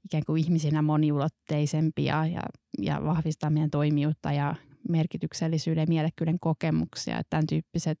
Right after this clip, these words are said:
asiat mä koen, että on hyvin keskeisiä hyvinvoinnille ja myös tämmöinen niin kuin eettinen toimijuus, että miten tosiaan olla, olla ihminen tässä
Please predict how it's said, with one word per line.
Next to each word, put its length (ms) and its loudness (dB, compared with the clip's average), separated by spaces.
asiat 360 0
mä 120 0
koen, 220 0
että 180 -2
on 120 0
hyvin 300 2
keskeisiä 720 0
hyvinvoinnille 640 2
ja 60 2
myös 200 2
tämmöinen 220 2
niin 100 2
kuin 140 0
eettinen 400 0
toimijuus, 460 -2
että 120 -4
miten 360 -2
tosiaan 380 -4
olla, 220 0
olla 220 4
ihminen 420 2
tässä 420 0